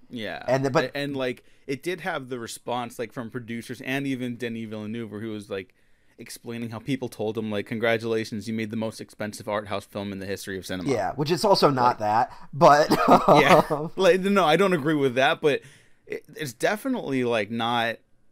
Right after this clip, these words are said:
Speaker 1: it, it's not made the same way, like, other movies are made, like, narratively even, like,
Speaker 2: Yeah.
Speaker 1: structurally, it's, it's a, plays out very differently.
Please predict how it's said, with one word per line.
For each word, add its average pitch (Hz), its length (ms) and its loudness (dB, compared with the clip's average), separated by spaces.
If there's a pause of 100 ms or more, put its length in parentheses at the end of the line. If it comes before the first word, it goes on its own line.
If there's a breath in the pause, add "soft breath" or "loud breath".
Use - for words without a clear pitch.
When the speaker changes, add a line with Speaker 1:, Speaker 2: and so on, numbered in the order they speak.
(520)
Speaker 1:
it, 165 140 -6
it's 165 120 -8
not 185 240 -4
made 143 300 -2
the 131 80 -4
same 117 320 -8
way, 107 160 -6
like, 104 240 -6
other 107 200 -4
movies 101 360 -8
are 95 60 -6
made, 92 180 -12
like, 95 160 -10
narratively 127 580 -2
even, 90 320 -12
like, - 140 -6
Speaker 2:
Yeah. - 140 -8
Speaker 1:
structurally, 107 600 -6
it's, 95 140 -12
it's 123 160 -10
a, 110 80 -14 (260)
plays 143 240 -6
out 123 140 -4
very 123 180 -4
differently. 113 600 -12